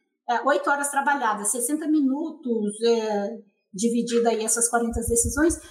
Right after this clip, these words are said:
a cada doze minutos, o ministro do Supremo Tribunal Federal, especificamente o ministro Marco Aurélio, toma uma decisão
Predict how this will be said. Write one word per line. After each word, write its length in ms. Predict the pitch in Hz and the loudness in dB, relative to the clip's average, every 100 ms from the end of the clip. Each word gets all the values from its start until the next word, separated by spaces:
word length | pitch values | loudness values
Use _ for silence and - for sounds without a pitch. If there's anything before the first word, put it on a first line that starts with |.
| - | 0
a 140 | 277 269 | 0 2
cada 240 | 330 330 | 0 0
doze 500 | 269 285 359 466 453 480 | 0 0 2 2 2 -2
minutos, 640 | 523 427 320 359 - 494 - - - - - - | 0 2 2 0 -2 -6 -6 -10 -20 -20 -20 -2
o 120 | 415 | 0
ministro 420 | 480 453 302 302 | 0 2 2 2
do 100 | 262 | -4
Supremo 320 | - 262 254 254 | -4 -2 0 0
Tribunal 360 | 254 240 240 | 0 2 2
Federal, 340 | 240 226 202 233 | 2 0 0 2
especificamente 920 | 370 - 269 254 233 226 220 - 320 | 2 2 0 0 0 -2 0 0 2
o 40 | |
ministro 320 | 320 233 - 240 | 2 2 0 -2
Marco 180 | 240 262 | 0 0
Aurélio, 320 | 269 330 381 - _ _ _ | 0 0 -2 -14 _ _ _
toma 520 | 320 302 302 302 320 311 | 2 4 4 2 2 0
uma 160 | 302 | 0
decisão 720 | 277 285 302 - 208 220 240 | -2 -2 -2 -2 -2 -2 -4